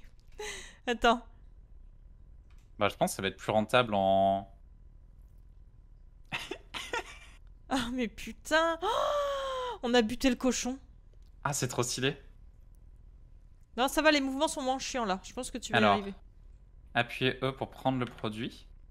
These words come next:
Speaker 1: Ah.
Speaker 2: Ok, et donc ça fait des petits trucs comme ça. Et ça, on peut le mettre aussi dans la glacière a priori.
Speaker 1: Oh.
Speaker 2: Mais, euh, alors par contre, euh, ouais, ben écoute, va falloir tout transformer, hein.
Speaker 1: Ok,
Speaker 2: Oh,
Speaker 1: bah, je
Speaker 2: ça va
Speaker 1: sais.
Speaker 2: être très long, je veux un truc auto, moi.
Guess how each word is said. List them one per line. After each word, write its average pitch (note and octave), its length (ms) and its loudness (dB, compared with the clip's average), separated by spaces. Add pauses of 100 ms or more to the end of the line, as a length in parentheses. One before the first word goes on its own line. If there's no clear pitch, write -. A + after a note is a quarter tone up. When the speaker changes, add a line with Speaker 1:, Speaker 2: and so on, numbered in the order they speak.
(640)
Speaker 1:
Ah. C#4 140 0
Speaker 2:
Ok, D4 240 0
et - 40 2
donc A3+ 140 -2
ça - 100 -12
fait - 160 -8
des - 100 0
petits - 140 -10
trucs - 180 -6
comme C3+ 140 2
ça. A#2+ 240 4
Et A#2 100 2
ça, - 300 8
on F3 80 2
peut C3 140 -2
le B2 60 2
mettre C#3+ 240 -2
aussi E3 240 -4
dans E3 100 0
la C#3 120 4
glacière C3+ 420 -2
a C3+ 80 -2
priori. - 540 -8 (180)
Speaker 1:
Oh. D#4 720 -8
Speaker 2:
Mais, A2 240 4
euh, A2+ 140 8
alors A#2 200 8
par - 140 6
contre, - 240 -4 (100)
euh, G#2+ 240 0
ouais, G#2+ 260 -2
ben G2+ 340 0
écoute, G2 320 -8
va G#2 80 -2
falloir A2 220 -4
tout - 80 -14
transformer, F#2 500 -6
hein. F3+ 100 -8 (1000)
Speaker 1:
Ok, G#3 80 -14 (100)
Speaker 2:
Oh, G#3+ 60 -2
Speaker 1:
bah, G3+ 140 -4
je F#3+ 60 -8
Speaker 2:
ça - 160 -2
va - 80 4
Speaker 1:
sais. - 60 -4
Speaker 2:
être G#2 80 -8
très C3 380 2
long, C3 240 4
je A2 100 -8
veux G#2+ 120 -2
un A#2 120 4
truc - 280 -8
auto, B2+ 300 -2
moi. A#2+ 300 2